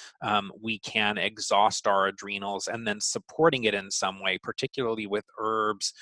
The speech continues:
um, adaptogens. Uh, BioRay has a product called Loving Energy that I really like. Holy basil is another one that can be fantastic here, and also support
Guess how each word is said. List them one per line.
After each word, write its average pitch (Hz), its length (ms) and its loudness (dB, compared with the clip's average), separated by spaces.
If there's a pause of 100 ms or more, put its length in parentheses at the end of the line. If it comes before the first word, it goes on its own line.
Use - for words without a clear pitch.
(220)
um, 107 240 -2
adaptogens. 104 1200 0
Uh, 98 180 -2 (100)
BioRay 107 500 4
has 101 240 2
a - 60 -8
product 98 380 2
called 101 260 -4
Loving 101 480 0
Energy 107 520 -2
that 101 140 2
I 101 60 4
really 104 300 -2
like. 98 340 0
Holy 175 340 0
basil 95 640 -6
is 107 140 -6
another 107 340 0
one 95 200 -6
that - 120 -10
can 104 180 -16
be 98 300 -8
fantastic 98 760 0
here, 95 300 -2 (300)
and 113 100 0
also 110 400 2
support - 460 -4